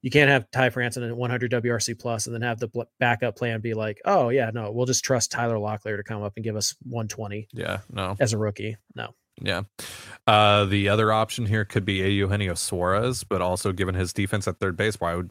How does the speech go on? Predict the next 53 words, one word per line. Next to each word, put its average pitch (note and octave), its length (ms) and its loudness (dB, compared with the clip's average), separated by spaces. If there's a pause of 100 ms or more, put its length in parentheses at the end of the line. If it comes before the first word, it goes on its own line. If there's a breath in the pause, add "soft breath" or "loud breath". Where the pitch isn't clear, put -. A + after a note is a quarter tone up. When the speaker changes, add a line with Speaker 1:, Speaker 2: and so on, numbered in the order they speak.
Speaker 2:
would F#2 180 -2
you F#2+ 100 -2
wanna G2 180 0
move F#2+ 220 0
him G2+ 140 0
off F#2+ 160 0
of F#2+ 80 -4
third G2 180 0
base G#2+ 260 2
if F#2 140 -6
he's F2 160 -2
still F#2 240 -2
going F2+ 220 -2
to F2+ 80 -2
be F#2 100 0
a F2 60 -2
part A2 180 2
of F#2+ 80 0
this E2 160 -6
thing - 140 -10
next E2 220 -8
year? F#2+ 100 0
And F#2+ 100 0
I G2+ 80 4
think, A#2 300 2 (840)
uh, - 220 -4 (100)
a G#2+ 80 0
hundred B2 380 2
percent, G2+ 340 2
at F#2 60 2
least G#2 240 2
one F#2+ 300 2
of G#2 100 2
these G#2+ 180 2
guys, A2+ 360 2
France F#2+ 380 0
or F#2 340 0 (120)
Suarez, G2+ 480 0
is F#2 120 -4
going G2 200 0
to E2+ 60 -6
be E2+ 100 -6
a E2 80 -4
part F2+ 240 0
of E2 120 -4
it C#2+ 160 -6 (100)
in F2+ 260 -4
twenty - 260 -6
twenty-four. F2 520 -4
I, F2+ 220 -2
I F2 160 -4 (340)
would G2 240 0
be F2 300 -2